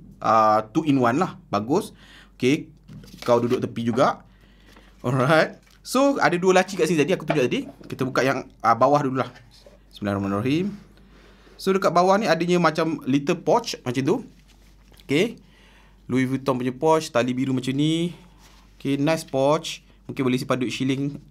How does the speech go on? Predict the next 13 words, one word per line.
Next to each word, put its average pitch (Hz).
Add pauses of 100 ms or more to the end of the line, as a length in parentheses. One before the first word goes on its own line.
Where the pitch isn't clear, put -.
(200)
anak 117
sekolah 131
ke 135
apa 131
lepas 123
ni. 147 (720)
Okey, 135
bismillahirrahmanirrahim. 123
Dekat 113
dalam 120
ni 135
ada 113
apa? 156